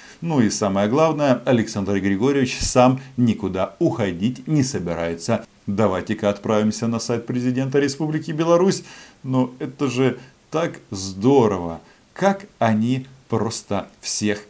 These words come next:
раскатали. И нужно отметить, как бы, что вот задум этой истории, он очень глубокий. Даже, э, Гордона позвали на интервью, чтобы всё это таким образом обосновать. Даже телефонный разговор был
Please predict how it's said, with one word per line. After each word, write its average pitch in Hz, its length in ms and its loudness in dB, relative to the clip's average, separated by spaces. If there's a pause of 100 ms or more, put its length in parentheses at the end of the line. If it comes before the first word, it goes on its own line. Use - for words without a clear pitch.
(140)
раскатали. 101 840 -4 (240)
И 147 220 2
нужно 156 440 4
отметить, 202 500 -2
как 117 200 -2
бы, 113 220 0 (160)
что 135 580 4
вот 127 460 2
задум 113 720 2
этой 113 360 0
истории, 131 600 2 (260)
он 110 500 4
очень 110 420 2
глубокий. 90 760 -2 (240)
Даже, 151 380 0 (180)
э, 123 180 2
Гордона 104 680 2 (160)
позвали 101 480 0
на 98 220 0
интервью, 117 580 0 (100)
чтобы 107 400 -2
всё 135 460 0
это 117 440 -2
таким - 280 -2
образом 107 400 0 (180)
обосновать. 110 720 -2
Даже 110 220 -6
телефонный 160 520 -2
разговор 143 840 2
был 107 300 0